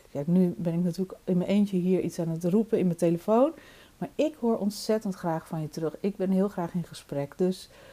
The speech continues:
laat het me horen. Ehm, ik moet nog even bedenken waarop.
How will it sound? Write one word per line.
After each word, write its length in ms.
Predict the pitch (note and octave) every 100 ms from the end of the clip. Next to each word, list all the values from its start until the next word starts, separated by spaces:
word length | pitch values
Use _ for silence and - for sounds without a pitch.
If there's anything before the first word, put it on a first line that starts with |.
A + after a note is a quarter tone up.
| - -
laat 320 | F#3 G3 D4
het 120 | D#4+
me 120 | C4 A3+
horen. 500 | G3+ G3 G3 A3 C#4+ - - - - _
Ehm, 400 | G#3 G3+ G3 F#3+ G3
ik 160 | G#3 G3+
moet 100 | F#3
nog 140 | F3+
even 220 | F#3+ G#3+
bedenken 360 | F#3 E3+ D#3+ D3+
waarop. 420 | D#3 D#3+ C#4+